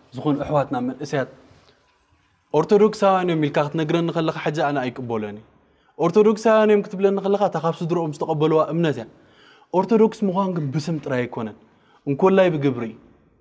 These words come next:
እዞም ኣሕዋትና ብሓቂ ኣብ ቅዳሴ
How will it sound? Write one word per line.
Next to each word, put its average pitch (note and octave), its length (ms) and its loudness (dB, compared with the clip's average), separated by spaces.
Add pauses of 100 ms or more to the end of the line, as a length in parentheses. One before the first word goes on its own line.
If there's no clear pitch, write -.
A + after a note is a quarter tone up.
(640)
እዞም G3+ 220 4
ኣሕዋትና F3+ 420 -4 (1160)
ብሓቂ - 240 -8 (220)
ኣብ F3+ 160 -2
ቅዳሴ D3 340 -4